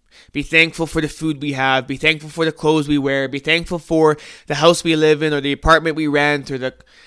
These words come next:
condo we live in. We can be thankful for, you know, everything that we have been given and the experiences that we've had.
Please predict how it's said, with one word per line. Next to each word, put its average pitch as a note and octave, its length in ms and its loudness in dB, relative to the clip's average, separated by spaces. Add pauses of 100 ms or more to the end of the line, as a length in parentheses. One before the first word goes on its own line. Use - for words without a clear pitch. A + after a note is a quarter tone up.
(200)
condo D#3+ 360 2
we D3 140 0
live C3+ 260 -2
in. B2+ 220 -8 (1000)
We C#3 120 -8
can D3+ 100 -6
be D3 80 2
thankful D#3+ 460 2
for, D3 520 0 (1000)
you D3+ 180 -4
know, C#3+ 140 2
everything F#3 560 -2
that D3 180 -6
we D#3 160 -6
have C#3+ 240 -4
been C#3 180 -4
given A#2 380 -6 (1120)
and D3+ 220 0
the E3 60 2
experiences G3+ 480 -2
that G3 100 2
we've G3+ 140 -4
had. E3 400 -2